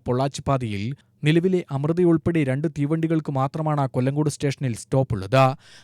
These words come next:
നേരത്തെ ഇതുവഴി സർവീസ് നടത്തിയിരുന്ന എല്ലാ പാസഞ്ചർ വണ്ടികൾക്കും കൊല്ലങ്കോട് സ്റ്റോപ്പുണ്ടായിരുന്നു. കൊല്ലങ്കോടിന് പുറമെ വടക്കഞ്ചേരി, ആലത്തൂർ, കുഴൽമന്നം, കൊടുവായൂർ, നെന്മാറ, ചിറ്റൂർ, കൊഴിഞ്ഞാമ്പാറ പ്രദേശങ്ങളിലെ യാത്രക്കാർക്ക് കൊല്ലങ്കോട് ഉൾപ്പെടെയുള്ള സ്റ്റേഷനുകളിൽ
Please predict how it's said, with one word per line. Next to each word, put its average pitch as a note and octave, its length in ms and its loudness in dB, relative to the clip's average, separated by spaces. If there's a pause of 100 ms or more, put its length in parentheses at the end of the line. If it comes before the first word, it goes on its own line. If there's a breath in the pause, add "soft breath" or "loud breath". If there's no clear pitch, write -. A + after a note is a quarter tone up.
(160 soft breath)
നേരത്തെ G3 360 4 (200)
ഇതുവഴി F3+ 360 2
സർവീസ് D#3+ 400 0
നടത്തിയിരുന്ന F3 440 -2 (100)
എല്ലാ D#3 160 2 (100)
പാസഞ്ചർ E3 480 0
വണ്ടികൾക്കും D#3+ 460 -2 (100)
കൊല്ലങ്കോട് D3 400 0
സ്റ്റോപ്പുണ്ടായിരുന്നു. A#2+ 760 -2 (500 soft breath)
കൊല്ലങ്കോടിന് C3 520 2
പുറമെ C#3 260 0 (100)
വടക്കഞ്ചേരി, A#2+ 580 -4 (480 soft breath)
ആലത്തൂർ, F3+ 340 2 (100)
കുഴൽമന്നം, E3+ 480 0 (120)
കൊടുവായൂർ, C3+ 500 2 (360)
നെന്മാറ, F3 320 0 (200)
ചിറ്റൂർ, E3 260 2 (140)
കൊഴിഞ്ഞാമ്പാറ D#3+ 500 0
പ്രദേശങ്ങളിലെ D#3 560 -2 (120)
യാത്രക്കാർക്ക് C3+ 600 -2 (480 soft breath)
കൊല്ലങ്കോട് E3+ 380 4
ഉൾപ്പെടെയുള്ള E3+ 560 2
സ്റ്റേഷനുകളിൽ D#3+ 560 -2